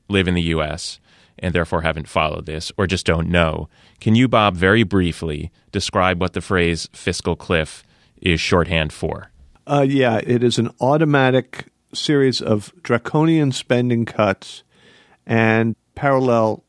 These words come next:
Speaker 2: tax increases, which automatically go into effect if the Republicans in the House of Representatives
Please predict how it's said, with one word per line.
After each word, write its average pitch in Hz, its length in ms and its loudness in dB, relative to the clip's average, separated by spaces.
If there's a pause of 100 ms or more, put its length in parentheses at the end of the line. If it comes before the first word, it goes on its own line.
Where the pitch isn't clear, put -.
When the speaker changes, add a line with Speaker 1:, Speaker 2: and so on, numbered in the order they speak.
Speaker 2:
tax - 380 -2
increases, 101 960 0 (100)
which 110 300 0
automatically 127 720 2
go 117 240 2
into 120 160 0
effect 101 560 -2 (680)
if 110 380 0
the 110 140 0
Republicans 110 720 0
in 107 80 -2
the 101 80 -2
House 107 180 0
of 104 100 -6
Representatives 104 760 -2